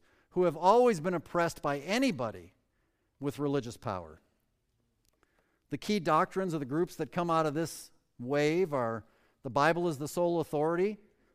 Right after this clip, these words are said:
local assemblies are free from state and ecclesiastical control, a person must be born again, and only professing believers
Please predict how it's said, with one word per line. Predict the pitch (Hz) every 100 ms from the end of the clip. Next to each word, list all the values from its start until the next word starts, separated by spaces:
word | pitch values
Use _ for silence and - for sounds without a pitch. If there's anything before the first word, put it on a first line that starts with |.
| -
local | 139 190 196 175
assemblies | 165 - 190 190 208 156
are | 135
free | - 165 180 214
from | 208 139
state | 117 - 165 190 -
and | 147
ecclesiastical | - 175 147 156 160 - 160
control, | 165 139 151 143 185 202 _ _ _ _ _ -
a | 143
person | - 220 208 185
must | 156 185 214 147
be | 175
born | 147 156 196 196
again, | 165 160 185 127 101 - _ _ _ _ _ -
and | 143
only | 151 180 185
professing | 170 165 170 156 165
believers | 131 135 139 107 95 -